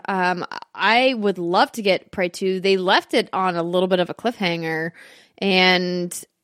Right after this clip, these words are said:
if you, you know, played all the way to the end, so they certainly have, well, maybe not a cliffhanger so much as, well, I guess, yeah, technically. Um,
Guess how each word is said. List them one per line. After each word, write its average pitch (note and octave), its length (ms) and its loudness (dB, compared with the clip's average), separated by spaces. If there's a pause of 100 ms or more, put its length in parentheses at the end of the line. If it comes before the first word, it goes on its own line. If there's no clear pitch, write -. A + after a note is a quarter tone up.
if G3 220 0
you, F#3 540 0 (300)
you G3+ 100 -2
know, F3+ 80 -4
played F#3 220 0
all F3 100 4
the F3+ 60 -2
way F3 100 2
to F3+ 100 -8
the E3 160 -4
end, F#3+ 280 2
so F#3 200 -2
they F#3 140 -2
certainly A#3+ 480 -2
have, F#3 720 2
well, A3 340 -2 (580)
maybe G3+ 280 0
not F#3+ 160 0
a F3 40 0
cliffhanger E3 640 -6
so E3 140 -8
much D#3 180 -4
as, D#3+ 180 -4
well, F#4 280 2
I A4 120 -2
guess, D#5 160 -2
yeah, C5+ 160 -2
technically. F3+ 560 -6 (420)
Um, G#3+ 440 0